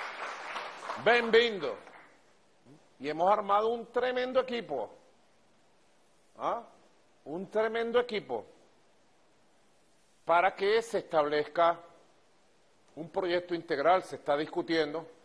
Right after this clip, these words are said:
Yo me atrevo, yo he llamado al compañero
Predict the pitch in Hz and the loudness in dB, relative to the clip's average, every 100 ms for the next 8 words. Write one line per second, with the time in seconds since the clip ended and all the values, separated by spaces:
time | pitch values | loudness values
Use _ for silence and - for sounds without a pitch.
0 | - _ _ _ _ _ _ _ _ 107 | -20 _ _ _ _ _ _ _ _ -6
1 | 139 170 196 185 175 156 180 - - - | -4 0 0 2 2 2 -2 -6 -20 -20
2 | - _ _ 117 160 _ _ _ _ _ | -20 _ _ -20 -20 _ _ _ _ _
3 | _ _ _ 95 95 120 127 139 160 - | _ _ _ -18 -6 -2 0 0 0 -4
4 | - 120 131 139 143 143 156 - - - | -12 -8 -6 -2 0 0 -2 -4 -18 -20
5 | 123 113 127 117 120 123 131 139 131 | -16 -12 -10 -6 -6 -6 -2 0 -2